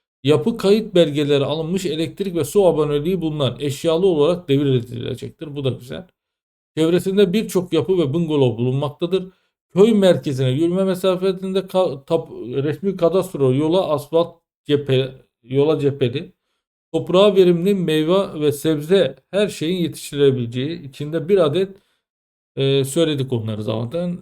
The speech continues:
E, evimizde bir oda, bir salon, bir banyo, balkon, mutfak mevcuttur. Bungalov içi fotoğraflarda gösterilmiştir. Meyve bahçesi olan kısım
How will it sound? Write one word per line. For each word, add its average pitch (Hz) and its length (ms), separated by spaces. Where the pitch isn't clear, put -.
E, 135 220
evimizde 160 680
bir 196 120
oda, 139 320
bir 143 80
salon, 117 460
bir 117 180
banyo, 175 440
balkon, 135 340
mutfak 127 440
mevcuttur. 143 540
Bungalov 156 480
içi 151 280
fotoğraflarda 123 640
gösterilmiştir. 139 720
Meyve 160 420
bahçesi 151 400
olan 143 340
kısım 196 420